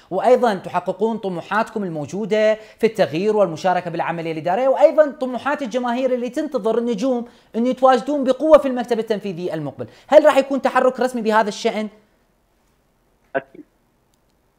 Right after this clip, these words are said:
Speaker 2: أكيد، أكيد. يعني، ال-، بعد إرسال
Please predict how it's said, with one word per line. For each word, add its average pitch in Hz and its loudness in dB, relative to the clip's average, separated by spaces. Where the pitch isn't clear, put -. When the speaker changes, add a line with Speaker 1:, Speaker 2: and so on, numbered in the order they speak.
Speaker 2:
أكيد، 233 -2
أكيد. 165 0
يعني، 139 2
ال-، 131 2
بعد 135 4
إرسال 147 6